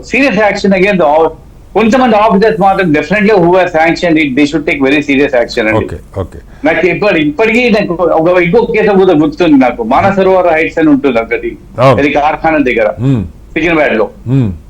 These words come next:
Speaker 1: అక్కడ అతను కూడా ఎమ్మెల్యే, ఎంఎల్సీ, ఇప్పుడు ఎమ్మెల్యే అయినట్టుంది. వాళ్ళ
Speaker 2: మ్మ్.
Speaker 1: పక్కనే ఇక్కడ ల్యాండ్స్ ఉండే,
Speaker 2: మ్మ్.
Speaker 1: మొత్తం ఎఫ్టీఎల్ లో ఉంది.
Speaker 2: ఓకే.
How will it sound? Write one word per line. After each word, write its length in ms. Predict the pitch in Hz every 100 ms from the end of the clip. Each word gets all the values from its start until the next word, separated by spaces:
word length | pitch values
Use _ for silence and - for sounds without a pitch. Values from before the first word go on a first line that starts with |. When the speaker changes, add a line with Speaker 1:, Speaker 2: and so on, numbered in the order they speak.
| -
Speaker 1:
అక్కడ 220 | - - 127
అతను 440 | 123 123 151 160
కూడా 220 | 175 175
ఎమ్మెల్యే, 460 | 151 147 160 165 143
ఎంఎల్సీ, 420 | 143 156 147 175
ఇప్పుడు 260 | 175 143 143
ఎమ్మెల్యే 300 | 147 147 147
అయినట్టుంది. 460 | 131 123 127 135
వాళ్ళ 220 | 165 160
Speaker 2:
మ్మ్. 100 | 160
Speaker 1:
పక్కనే 260 | 151 202 214
ఇక్కడ 160 | 190 151
ల్యాండ్స్ 340 | 147 180 165
ఉండే, 220 | 147 117 -
Speaker 2:
మ్మ్. 200 | 143 143
Speaker 1:
మొత్తం 400 | 107 233 196 196 - 151
ఎఫ్టీఎల్ 360 | 160 196 202
లో 80 | 175
ఉంది. 400 | 147 120 165 139 113
Speaker 2:
ఓకే. 240 | 120 107